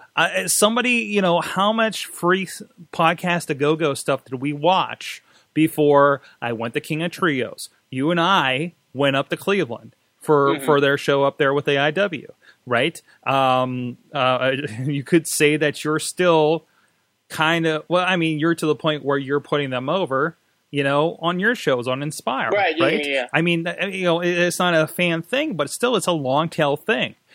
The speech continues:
Speaker 1: You have that experience with them 'cause all the free stuff they put online for how many years, right?
Speaker 2: Mm-hmm.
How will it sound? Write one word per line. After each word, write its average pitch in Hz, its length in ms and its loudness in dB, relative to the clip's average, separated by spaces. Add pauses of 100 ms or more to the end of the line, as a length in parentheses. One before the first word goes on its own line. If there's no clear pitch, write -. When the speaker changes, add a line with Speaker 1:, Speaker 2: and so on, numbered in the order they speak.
(180)
Speaker 1:
You 160 200 2
have 190 200 4
that 180 140 4
experience 202 460 -6
with 151 100 -4
them 147 200 -2
'cause 135 140 -4
all 139 120 0
the 147 80 -4
free 196 380 -8
stuff 151 380 -2
they 147 160 0
put 151 220 -2
online 165 520 -2
for - 180 -18
how - 540 -10
many - 320 -16
years, 165 640 -10 (100)
right? 135 300 -2
Speaker 2:
Mm-hmm. 139 360 -12